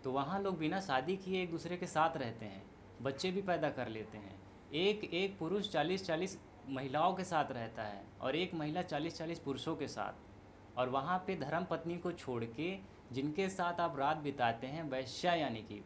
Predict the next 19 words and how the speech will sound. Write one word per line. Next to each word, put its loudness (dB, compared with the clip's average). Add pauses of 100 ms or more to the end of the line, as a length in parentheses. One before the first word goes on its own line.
उन्हें 0
मिसेज 0
बोला -4
जाता -8
है। -12 (520)
हमारी 4
हिंदी 2
भाषा 2
में -2 (260)
पत्नी 0
को -2
श्रीमती 0
कहा -2
गया -2
है। -8 (340)
श्री 0
का 0
मतलब 0
लक्ष्मी -2